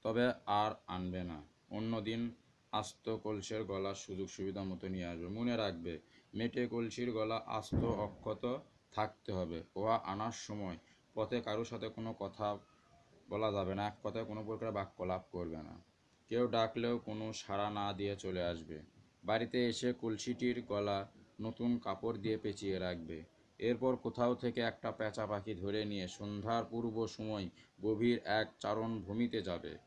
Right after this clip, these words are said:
যেখানে অনেকগুলো গাভী তাকে দেখতেছে। এরপর গাভীগুলি যখন বাড়ির দিকে রওনা হবে,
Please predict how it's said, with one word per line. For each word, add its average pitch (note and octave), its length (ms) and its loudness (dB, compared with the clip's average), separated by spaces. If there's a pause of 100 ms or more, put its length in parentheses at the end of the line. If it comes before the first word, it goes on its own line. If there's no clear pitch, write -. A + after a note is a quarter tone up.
(300)
যেখানে A#2+ 440 2 (160)
অনেকগুলো A#2 640 0 (520)
গাভী G#2+ 320 2
তাকে A#2 340 -2 (480)
দেখতেছে। G2+ 540 -4 (720)
এরপর A#2+ 380 4
গাভীগুলি B2 540 6
যখন A#2+ 340 2
বাড়ির G#2+ 400 2
দিকে G#2+ 240 0
রওনা G#2 340 2
হবে, F2 220 -2